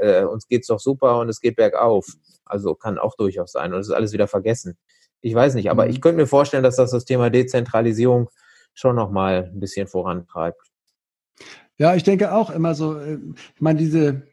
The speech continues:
Speaker 2: Corona und letztlich auch dieser Klimawandel zwingt uns alle ja eigentlich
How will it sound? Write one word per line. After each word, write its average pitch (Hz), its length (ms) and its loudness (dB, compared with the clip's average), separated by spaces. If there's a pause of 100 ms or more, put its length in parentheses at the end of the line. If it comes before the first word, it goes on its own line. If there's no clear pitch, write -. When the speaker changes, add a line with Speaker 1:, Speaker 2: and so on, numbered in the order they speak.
(460)
Speaker 2:
Corona 196 640 4
und 170 140 0
letztlich 180 460 -2
auch 156 160 -6
dieser 147 220 -4
Klimawandel 165 680 -2
zwingt 170 340 -2
uns 175 180 -8
alle 160 280 2
ja 180 200 4
eigentlich 175 680 0